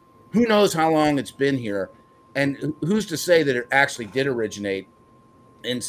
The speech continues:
in South Africa, the nation of South Africa, because it very well could have been somewhere before that, and they were the first to detect it, because they've done a pretty good job with, with, with covid throughout the last, going on two years now,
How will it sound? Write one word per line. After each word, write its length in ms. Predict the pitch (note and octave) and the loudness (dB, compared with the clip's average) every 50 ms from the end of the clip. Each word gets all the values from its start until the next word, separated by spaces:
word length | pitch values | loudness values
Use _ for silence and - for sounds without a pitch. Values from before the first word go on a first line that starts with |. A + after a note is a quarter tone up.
| - - | -8 -6
in 200 | C3 B2 A#2 A2 | -6 -4 -4 -6
South 360 | - - - C3 A#2+ A#2+ A2+ | -6 -4 -2 0 0 0 0
Africa, 440 | A2+ A2 A2 - - - F#2+ - F#2 | 0 0 0 -2 -4 -6 -10 -10 -10
the 120 | F2 F2+ | -10 -8
nation 320 | G2 A2 A2+ A#2 - - F#2+ | -8 -6 -6 -8 -8 -10 -12
of 80 | F#2 | -8
South 240 | - - A2 G#2+ G#2 | -6 -6 -4 -4 -2
Africa, 520 | A2 G#2+ G#2+ A2 - - E2+ - - E2+ - - _ _ - _ _ - - - - - | -2 -2 -2 -2 -4 -10 -18 -18 -18 -18 -18 -20 _ _ -20 _ _ -20 -20 -20 -18 -12
because 200 | C3+ C3 D#3 C#3+ | -8 -6 -6 -4
it 120 | D3 A#2+ | -6 -2
very 240 | G#2 C#3 C#3 C#3+ C#3+ | 0 2 2 4 4
well 160 | C3+ B2+ A#2+ | 2 2 2
could 160 | - - C#3+ | 0 -2 -4
have 100 | C#3 C3 | -4 -4
been 160 | C3 B2 A2+ G#2+ | -4 -6 -6 -6
somewhere 540 | - - A#2+ A2+ A2 A2 G#2+ G2+ G2+ F#2 - - | -6 -6 -4 -4 -2 -2 -2 -2 -4 -6 -8 -14
before 360 | F#2 - - A#2+ A#2+ A#2 A2 | -20 -12 -4 0 0 2 2
that, 320 | F#2+ F2 E2 D#2 D#2+ - - - _ _ - | 0 -2 -4 -4 -6 -8 -12 -18 _ _ -10
and 100 | A2+ A2+ | -6 -2
they 80 | A#2+ A#2 | -2 -2
were 120 | A2+ G#2+ | -2 -2
the 60 | G2+ | -4
first 340 | - - G#2+ F#2+ F2+ - - | -6 -6 -6 -6 -8 -10 -14
to 40 | E2 | -20
detect 440 | D2+ E2+ - - A2 F2+ - - - | -20 -20 -8 -6 -4 -4 -4 -6 -12
it, 100 | - - | -18 -16
because 220 | G2 F2+ F#2 F2 | -14 -14 -6 -4
they've 180 | A2 A2+ G#2+ G2 | -2 -2 -2 -2
done 140 | A2 G2+ | -4 -6
a 40 | F#2 | -6
pretty 220 | - - A2 G#2 G2 | -8 -8 -8 -8 -8
good 180 | E2+ F2 D#2+ | -8 -8 -8
job 360 | D2 - G2 F#2+ F#2+ F#2 E2 | -6 -4 -4 -2 -2 -4 -6
with, 100 | D#2 - - _ - | -10 -14 -20 _ -10
with, 380 | G2+ G2+ F#2 - - - - - - - _ _ _ _ _ _ _ _ - | -8 -6 -6 -8 -10 -18 -20 -20 -20 -20 _ _ _ _ _ _ _ _ -10
with 180 | A2 A2+ - - | -10 -10 -8 -2
covid 420 | - C3 B2 A#2 G2+ G2 F2+ - | 2 4 4 4 2 -2 -6 -8
throughout 600 | - - A#2+ B2 A#2 A2 A2+ A#2 A2+ A2+ A2 - _ _ _ _ _ _ _ _ _ _ | -12 -10 -6 -2 0 2 2 2 2 0 -2 -6 _ _ _ _ _ _ _ _ _ _
the 80 | - G#2+ | -8 -6
last, 480 | G2+ G2 F2+ F2 - - - - - - _ _ _ _ _ _ _ _ _ - | -6 -4 -4 -4 -4 -6 -10 -16 -20 -20 _ _ _ _ _ _ _ _ _ -12
going 260 | A2 C3 C3 A#2+ A2 G#2 | -6 -6 -4 -4 -4 -6
on 140 | G2 F#2+ | -8 -8
two 240 | F#2 - - - C3+ | -10 -10 -8 -6 -6
years 400 | B2+ A#2 A2+ A2 A2+ A2 G2+ - | -4 -2 -2 -2 -4 -6 -8 -10
now, 220 | - - - - | -14 -18 -20 -20